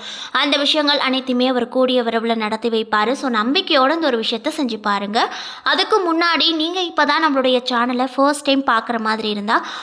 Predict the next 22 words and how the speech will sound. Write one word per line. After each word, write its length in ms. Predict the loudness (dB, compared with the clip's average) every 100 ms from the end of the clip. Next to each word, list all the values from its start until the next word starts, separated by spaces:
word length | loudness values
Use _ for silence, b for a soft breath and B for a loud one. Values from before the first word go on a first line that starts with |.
| B
மறக்காம 560 | 0 0 2 4 4 2
சப்ஸ்கிரைப் 480 | 0 0 2 2 4
பண்ணிட்டு, 420 | 2 4 4 2
கீழே 200 | 4 4
இருக்கும் 280 | 4 0 -2
பெல் 180 | 0 0
ஐகானையும் 560 | 0 0 0 0 0
மறக்காம 480 | 2 2 0 0 0
கிளிக் 260 | -6 -10 -10
பண்ணுங்க. 360 | -10 -4 -4 -4 B B B
அப்பதான் 480 | 2 4 4 4
நம்ம 280 | 2 2 2
சேனல்ல 460 | 2 2 2 2 2
போடுற 320 | 2 4 4
ஒவ்வொரு 400 | 4 4 4 2
வீடியோவுமே 640 | 2 0 0 -2 0 0 2
உங்களுக்கு 340 | 2 0 2
நோட்டிஃபிகேஷன் 760 | 0 -2 -2 0 2 2 0 2
மூலியமாக 640 | 2 4 4 2 2 0
உடனுக்குடனே 600 | 0 0 -2 -2 -6 -4
வந்து 280 | -6 -8 -10
சேரும். 360 | -8 -6 -6